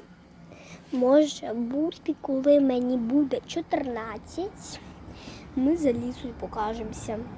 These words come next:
там в Тіктоці. Ну, якщо ви дивитесь мій канал на Ютубі, то ви знаєте, як я вже <laughs>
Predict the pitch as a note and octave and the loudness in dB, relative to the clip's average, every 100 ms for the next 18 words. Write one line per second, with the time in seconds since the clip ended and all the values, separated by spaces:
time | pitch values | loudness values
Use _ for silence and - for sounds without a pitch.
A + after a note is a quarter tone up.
0 | - - - A3 A3 A#3 - - - G#3 | -14 -14 -8 -4 -4 -6 -8 -8 -6 -8
1 | - - - - - D4 D#4 D#4+ - D4+ | -8 -10 -10 -12 -2 4 4 4 4 4
2 | C4 B3+ A#3+ C#4 C#4 B3 B3 A#3+ C4+ C4+ | 6 4 4 4 2 -2 -4 -2 -4 -2
3 | A3+ A3 A3+ B3+ G4+ C5+ A#4+ - - B3 | -4 -2 -4 -2 4 6 6 4 -6 -4
4 | B3 C#4+ E4 D#4 A#3 A3 - - - B3+ | 0 0 0 -2 -2 -4 -8 -14 -4 0
5 | B3+ A#3 A#3+ D4 E4 - G#3 A#3+ C4 A#3 | 0 0 0 2 0 -4 -6 -6 -2 -2
6 | A#3+ | -2